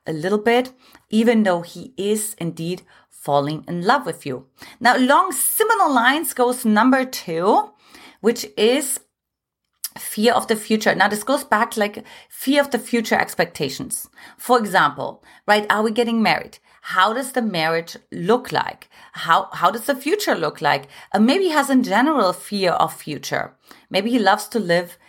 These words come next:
in the past or the present, and he is not, like, a big visionary, and he,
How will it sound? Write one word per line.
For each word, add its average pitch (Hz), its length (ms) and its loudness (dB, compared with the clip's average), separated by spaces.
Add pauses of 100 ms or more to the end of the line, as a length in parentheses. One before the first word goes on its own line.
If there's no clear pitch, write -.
(240)
in 214 140 2
the 226 80 4
past 220 500 0
or 175 300 2 (220)
the 202 160 0
present, 208 680 -2 (320)
and 180 360 2
he 214 420 0
is - 180 -6
not, 220 220 2
like, 208 180 2
a 202 40 2
big 196 300 -4 (220)
visionary, 180 840 2 (320)
and 180 420 2
he, 196 540 -6